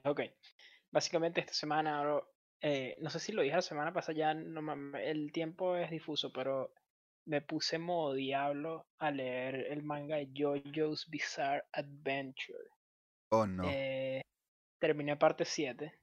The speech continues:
Speaker 1: que la había dejado como a la mitad, más o menos.
Speaker 2: Yo la tengo como a la mitad ahorita
Speaker 1: Y
Speaker 2: mismo. ¿Es mejor?
Speaker 1: me atrevería a
Speaker 2: ¿Dicen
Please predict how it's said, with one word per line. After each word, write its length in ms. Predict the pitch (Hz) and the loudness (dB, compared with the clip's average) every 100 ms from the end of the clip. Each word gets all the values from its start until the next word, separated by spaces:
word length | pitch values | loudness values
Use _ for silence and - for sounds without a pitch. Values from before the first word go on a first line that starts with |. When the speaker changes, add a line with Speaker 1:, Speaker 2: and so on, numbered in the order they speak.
| - | -8
Speaker 1:
que 140 | 139 | -4
la 80 | 123 | -2
había 160 | 127 135 | 0 0
dejado 300 | 139 127 127 | 0 -2 -4
como 240 | 147 147 | -6 -4
a 20 | |
la 80 | 139 | -4
mitad, 380 | 135 120 123 123 | -4 -6 -4 -4
más 180 | 131 127 | -4 -6
o 60 | |
menos. 280 | 135 127 135 - - | -4 -6 -8 -6 4
Speaker 2:
Yo 140 | 107 | 6
la 100 | 110 | 6
tengo 240 | 131 139 | 2 -2
como 140 | 139 143 | 0 4
a 40 | |
la 60 | 127 | 4
mitad 180 | 104 95 | 6 4
ahorita 260 | 104 - | 4 4
Speaker 1:
Y 40 | 117 | 2
Speaker 2:
mismo. 380 | 95 104 87 - _ _ _ _ _ _ _ _ _ _ _ _ _ - | 0 -4 -10 -14 _ _ _ _ _ _ _ _ _ _ _ _ _ -8
¿Es 100 | 104 | 0
mejor? 200 | 127 147 | 4 6
Speaker 1:
me 40 | - | 4
atrevería 320 | 156 143 147 | 4 4 6
a 20 | |
Speaker 2:
¿Dicen 120 | 156 | 4